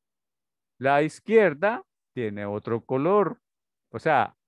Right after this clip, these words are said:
esta hoja, este archivo de estilos, lo que nos hace es cómo va a ser cada división. Y aquí vamos poniéndole, la división derecha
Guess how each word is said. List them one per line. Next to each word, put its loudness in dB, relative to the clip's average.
esta 0
hoja, -2
este -6
archivo -8
de -2
estilos, -4
lo -2
que -2
nos -4
hace 0
es -12
cómo -4
va 4
a 0
ser -4
cada 0
división. -12
Y -2
aquí -4
vamos -2
poniéndole, -4
la 0
división -4
derecha -4